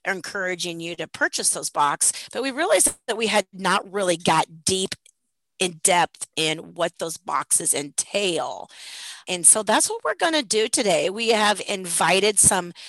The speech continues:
super cool guests this week, and we thought it would be best that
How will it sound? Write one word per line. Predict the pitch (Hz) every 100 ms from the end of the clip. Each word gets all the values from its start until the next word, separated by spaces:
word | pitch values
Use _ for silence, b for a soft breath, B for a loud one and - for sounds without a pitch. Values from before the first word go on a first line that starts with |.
| B B
super | - - 294 -
cool | 302 - 285 254 226 233 208 185
guests | 180 185 175 220 - - - - 196
this | 185 208 190 208
week, | 190 180 185 247 - B B B _
and | 254 247 247 247 247 254
we | 320
thought | 415 320 262
it | 240 226
would | 196
be | 165 190
best | 175 165 160 156 156 -
that | 170 151 156 151 -